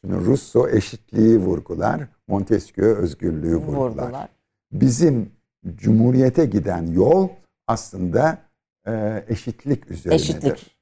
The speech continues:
Speaker 2: vurgusudur.
Speaker 1: Yani, e, ve özgürlükler zayıf halkadır.
Speaker 2: Evet.
Speaker 1: E, Cumhuriyette biliyorsunuz,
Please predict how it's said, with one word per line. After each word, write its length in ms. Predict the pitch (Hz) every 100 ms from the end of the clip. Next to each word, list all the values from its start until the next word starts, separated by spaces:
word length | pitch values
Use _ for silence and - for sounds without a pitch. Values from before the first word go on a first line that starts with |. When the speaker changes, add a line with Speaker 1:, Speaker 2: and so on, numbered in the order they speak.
| 123
Speaker 2:
vurgusudur. 360 | 113 113 95
Speaker 1:
Yani, 200 | 82 76 76 - _ -
e, 80 | 104 101 98 95 98
ve 200 | 127 127
özgürlükler 840 | 120 113 - 117 110 - 135 165 277 _ _
zayıf 320 | - - -
halkadır. 500 | 76 65 - - _ _ _ _ _
Speaker 2:
Evet. 360 | 131 107 87 85
Speaker 1:
E, 100 | 87
Cumhuriyette 680 | 92 78 80 76 - 87
biliyorsunuz, 640 | 120 104 80 - 90 117 -